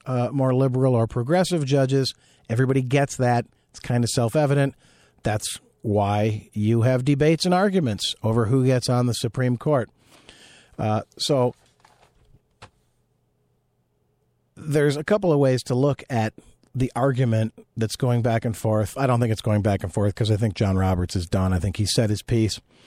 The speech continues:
<laughs> By the way, I think one of the reasons he may have spoken up too is because, uh, like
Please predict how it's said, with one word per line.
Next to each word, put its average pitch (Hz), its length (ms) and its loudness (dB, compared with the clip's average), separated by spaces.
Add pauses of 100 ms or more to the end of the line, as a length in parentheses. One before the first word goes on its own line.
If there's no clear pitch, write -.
(180)
<laughs> - 1040 -12
By 156 240 0
the 139 100 2
way, 139 180 4
I - 420 -10
think 147 160 0
one 156 160 4
of 165 60 4
the 147 80 4
reasons 127 320 2
he 139 100 0
may 123 120 4
have 120 140 0
spoken 127 380 0
up 120 120 0
too 131 400 2
is 123 180 -2
because, 120 680 0
uh, 113 240 0
like 117 420 0